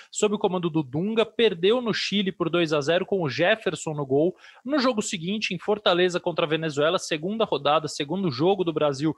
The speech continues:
na eliminatória, o Alisson foi colocado e foi uma grande surpresa à época, porque ele ainda jogava no Internacional, ele não era um goleiro, é, conhecido do grande público. O Dunga,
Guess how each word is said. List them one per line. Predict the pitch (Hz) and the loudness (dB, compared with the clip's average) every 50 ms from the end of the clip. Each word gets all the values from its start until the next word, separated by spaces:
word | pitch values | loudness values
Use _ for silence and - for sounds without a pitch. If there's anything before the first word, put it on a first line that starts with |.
| _ - - | _ -18 -12
na | 147 147 | -8 -6
eliminatória, | 151 151 156 160 165 175 170 170 - 175 175 196 208 | -6 -6 -4 -4 -2 -2 -2 -2 0 0 0 2 2
o | 196 175 | 4 4
Alisson | 180 196 220 220 202 - - 196 | 4 4 4 2 -2 -4 -4 -2
foi | - - 196 | -2 -2 -2
colocado | 185 - 185 175 151 - 185 180 220 220 | 2 2 4 2 4 4 4 4 4 4
e | 226 | 2
foi | - 247 | 0 0
uma | 254 269 | 0 2
grande | 233 214 233 247 233 | 2 2 2 2 0
surpresa | - 277 269 214 - 208 202 214 240 226 180 175 | -2 -2 -2 0 2 4 6 6 6 6 6 6
à | 151 | 6
época, | 160 175 196 - - 143 156 | 8 6 6 4 0 -4 -2
porque | 147 - 147 - 170 | -2 -2 0 0 2
ele | 170 175 | 4 4
ainda | 190 202 208 | 4 4 4
jogava | 175 180 170 165 180 214 226 233 | 4 4 6 6 6 6 6 2
no | 220 | 0
Internacional, | 214 202 214 196 190 190 185 - - 160 139 143 147 165 180 175 - - - - - | 0 0 0 2 2 0 0 2 2 2 4 4 4 4 4 2 0 -6 -18 -10 -4
ele | - 160 156 170 | -2 0 2 2
não | 180 185 175 170 175 | 2 2 2 4 6
era | 190 226 240 226 | 6 6 6 4
um | 214 202 185 | 2 2 4
goleiro, | 175 185 180 165 175 180 175 165 147 127 - - _ - | 4 4 6 6 6 6 6 4 4 2 0 -4 _ 0
é, | 143 143 139 135 131 - - | 2 4 4 2 2 0 0
conhecido | - 196 185 175 - - - - 233 269 262 254 196 | 0 2 2 2 0 0 0 0 0 0 0 0 -2
do | 196 180 | -2 0
grande | 165 180 185 180 160 160 | 2 2 2 2 0 -2
público. | - - 160 190 214 202 202 202 - 208 196 - _ _ - | -2 0 0 0 0 0 -2 -4 -4 -4 -8 -8 _ _ -4
O | - 156 | -4 -4
Dunga, | 143 131 170 208 254 262 214 208 175 139 - | -2 0 -2 -2 0 2 4 4 4 4 2